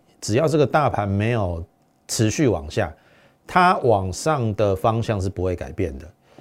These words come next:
所以我的意思是说，明天的观察重点，最好第一个守前波的低点一五三二零，第二个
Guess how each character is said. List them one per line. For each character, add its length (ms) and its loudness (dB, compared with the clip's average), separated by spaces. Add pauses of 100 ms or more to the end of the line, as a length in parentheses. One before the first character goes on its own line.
(180)
所 140 4
以 40 12
我 120 8
的 100 2
意 160 0
思 140 0
是 120 -2
说， 540 -2
明 240 -2
天 180 -2
的 80 0
观 200 -2
察 220 -4
重 300 -4
点， 240 -10
最 260 0
好 300 -8
第 200 -2
一 20 -6
个 200 -2
守 360 -8 (320)
前 240 -4
波 140 4
的 80 0
低 200 -2
点 300 -6
一 180 -2
五 160 -4
三 320 -6
二 160 -2
零， 180 -12 (520)
第 240 4
二 160 8
个 280 -2